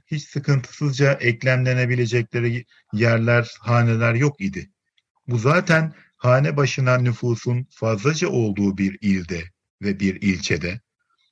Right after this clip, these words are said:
yeni eklemlenenlerle birlikte hane içerisindeki nüfus sayısının artışı,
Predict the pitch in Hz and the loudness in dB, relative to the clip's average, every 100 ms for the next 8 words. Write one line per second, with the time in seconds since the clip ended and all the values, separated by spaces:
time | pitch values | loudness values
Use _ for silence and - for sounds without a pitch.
0 | _ _ 101 123 175 175 143 135 127 120 | _ _ 0 2 4 2 2 4 4 4
1 | 117 117 113 107 104 95 92 85 85 - | 4 2 4 2 2 -2 -4 -8 -10 -2
2 | 120 139 _ _ _ - 123 143 165 147 | -2 -2 _ _ _ 0 2 4 0 0
3 | 147 131 120 135 127 135 120 131 - 120 | 0 -2 -2 -2 0 0 0 -2 -2 0
4 | 113 117 110 110 104 107 98 104 98 | 0 -2 0 2 0 -2 -4 -2 -2